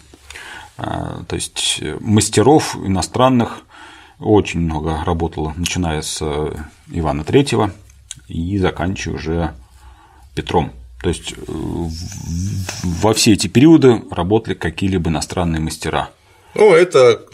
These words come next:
Speaker 2: наша государева оружейная палата этим была вообще славна, не только в смысле пушек,
Speaker 1: Мгм.
Speaker 2: а в смысле оружейного производства вообще, потому что там все время одновременно работали немцы, итальянцы, голландцы, а одновременно с ними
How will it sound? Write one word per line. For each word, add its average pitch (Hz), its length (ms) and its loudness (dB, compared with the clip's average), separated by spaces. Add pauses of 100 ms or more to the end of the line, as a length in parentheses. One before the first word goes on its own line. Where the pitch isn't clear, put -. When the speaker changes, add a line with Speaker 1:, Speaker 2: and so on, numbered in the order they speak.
(120)
Speaker 2:
наша 113 680 4
государева 117 580 4
оружейная 110 460 4
палата 107 460 4
этим 104 220 0
была 101 180 6
вообще 98 220 2
славна, 143 360 4
не 156 140 0
только 110 300 4
в - 60 -8
смысле 98 260 -2
пушек, - 400 -2 (220)
Speaker 1:
Мгм. 82 400 -8 (160)
Speaker 2:
а 101 260 4
в - 80 -4
смысле 120 400 4
оружейного 120 480 4
производства 117 500 6
вообще, 104 360 4
потому 131 220 6
что - 100 -2
там 113 80 4
все 151 120 2
время 131 180 4
одновременно 120 540 4
работали 117 680 4 (440)
немцы, 143 400 4
итальянцы, 120 800 4 (140)
голландцы, 127 800 4 (340)
а 135 240 4
одновременно 127 560 4
с - 120 -4
ними 123 380 2